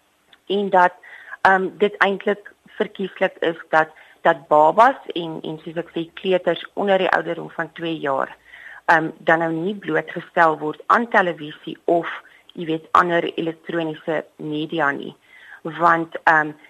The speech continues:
hierdie breinstrukture wat, wat veranderinge ondergaan, het dan spesifiek te doen met emosionele reaksie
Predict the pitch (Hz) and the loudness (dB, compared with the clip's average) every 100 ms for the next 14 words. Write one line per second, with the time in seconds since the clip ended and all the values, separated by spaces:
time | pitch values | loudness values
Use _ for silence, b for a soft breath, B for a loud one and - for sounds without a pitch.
0 | b - - - 151 185 240 165 151 170 | b -20 -20 -14 -6 -4 -4 0 0 0
1 | 226 233 208 196 _ 196 202 202 165 156 | -2 -6 -8 -8 _ -4 0 0 0 -2
2 | - - 160 160 - - 196 208 196 185 | -2 -4 -2 0 0 0 2 2 2 -2
3 | 175 170 165 - 165 151 b b b 185 | -4 -6 -6 0 0 -2 b b b 0
4 | 185 180 - 190 - 185 226 220 - 175 | 0 -2 -4 -8 -8 -8 -8 -6 -6 -8
5 | - 170 175 170 160 160 _ _ _ - | -6 -6 -6 -6 -8 -10 _ _ _ -12
6 | 175 170 - 185 160 165 208 220 208 196 | -8 -6 -6 -6 -4 0 2 2 2 0
7 | 208 - - 247 | 0 -8 -10 -8